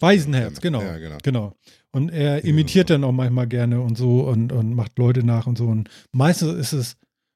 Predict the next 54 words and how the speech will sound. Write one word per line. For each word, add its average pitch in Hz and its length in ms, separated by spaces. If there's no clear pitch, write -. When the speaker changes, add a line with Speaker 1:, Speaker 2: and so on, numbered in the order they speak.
Speaker 1:
also 139 160
es 120 80
ist - 60
so 156 60
ein 156 60
bisschen 160 240
so 143 160
wie 139 60
Thomas 151 320
Gottschalk, 156 340
weil 135 160
bei 139 380
Wetten, 147 240
dass, 147 240
wenn 135 100
er, 127 220
wenn 117 80
er 117 80
Frauen 139 280
antatscht, 156 580
so, 156 200
getatscht 123 360
hat, 170 220
oder 123 200
jetzt 120 340
neulich 135 460
auch 139 160
wieder, 190 180
wahrscheinlich. 156 500
Und, 143 500
äh, 135 220
so 127 100
ein 139 40
bisschen 165 180
unangenehmer 147 600
Moment, 131 440
weil 123 220
es 139 200
meistens 147 380
drüber 131 320
schon. 104 280
Also 117 200
wenn 135 80
man 143 80
es 131 100
zweimal 139 340
gehört 127 260
hat, 139 180
dann 120 160
langt's 131 320
auch 135 200
und, 123 160
äh, 127 100
muss, 135 240